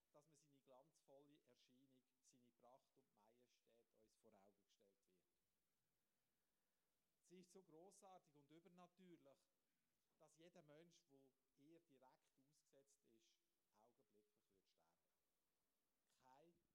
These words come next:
Mensch hat je Gott gesehen. Das war bei Mose nicht anders gewesen und das hat sogar Jesus gesagt.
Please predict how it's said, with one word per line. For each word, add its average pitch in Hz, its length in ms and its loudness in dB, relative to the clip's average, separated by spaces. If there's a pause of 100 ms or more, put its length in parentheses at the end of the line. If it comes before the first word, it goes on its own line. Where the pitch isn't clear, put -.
(160)
Mensch - 20 -6
hat 139 140 0 (1040)
je - 160 -18
Gott 107 240 0
gesehen. 107 400 -6 (1120)
Das - 160 -8
war 143 120 4
bei - 240 -2
Mose 139 380 2
nicht 143 160 0
anders 135 320 0
gewesen 131 220 -6
und 117 100 -8
das 117 140 -10
hat 120 160 0
sogar 120 260 0
Jesus 110 380 0
gesagt. 101 320 0